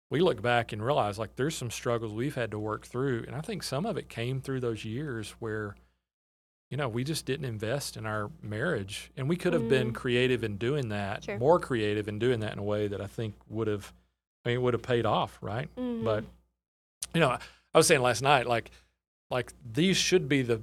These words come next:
Speaker 1: the way things align, that our, you know, our relationship with the Lord, our relationship with our spouse, if you have one,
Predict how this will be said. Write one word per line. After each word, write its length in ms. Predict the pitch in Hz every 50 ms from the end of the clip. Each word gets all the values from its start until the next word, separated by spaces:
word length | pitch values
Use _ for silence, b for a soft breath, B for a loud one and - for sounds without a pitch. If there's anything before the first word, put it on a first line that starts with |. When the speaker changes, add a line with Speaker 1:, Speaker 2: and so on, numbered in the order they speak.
| - -
Speaker 1:
the 160 | 127 110 117 117
way 320 | 117 127 131 135 139 127
things 360 | 127 - 143 135 127 123 113 110
align, 600 | 113 104 107 120 127 120 107 98 92 90 92 101 98
that 200 | 120 107 - - -
our, 220 | - 117 107 107 110
you 140 | - 123 120
know, 260 | 113 107 101 107 -
our 120 | - 117 104
relationship 400 | 98 110 123 120 - 120 107 -
with 60 | 101
the 60 | 104
Lord, 400 | 110 151 165 156 139 139 139 -
our 80 | - 104
relationship 360 | 101 107 104 - - 113 101
with 80 | 101
our 100 | 98 92
spouse, 500 | - - - - 143 135 131 135 135 -
if 120 | - - -
you 60 | 131
have 120 | 135 135
one, 240 | 135 135 131 127 123